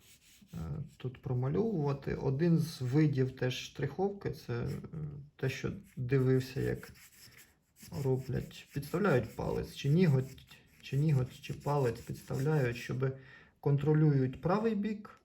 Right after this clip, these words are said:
а лівий бік у вас відбивається від пальця. І такий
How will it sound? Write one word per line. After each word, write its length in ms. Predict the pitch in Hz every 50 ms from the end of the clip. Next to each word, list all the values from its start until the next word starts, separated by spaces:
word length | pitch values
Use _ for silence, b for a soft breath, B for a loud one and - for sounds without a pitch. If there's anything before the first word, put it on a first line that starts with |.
| _
а 260 | - 147 139 139 139 143
лівий 320 | 151 170 180 170 170 151
бік 320 | 139 143 170 170 170 -
у 40 | 120
вас 420 | 120 135 139 143 139 - - - -
відбивається 840 | 139 135 131 127 127 135 131 127 135 135 127 131 131 131 - - 127
від 180 | 127 131 127
пальця. 520 | - - - - - - - - - - 135 B B B B B B B B B B B B B _ - - _ - -
І 120 | 214 208
такий 520 | 196 - - - - - 156 160 156 156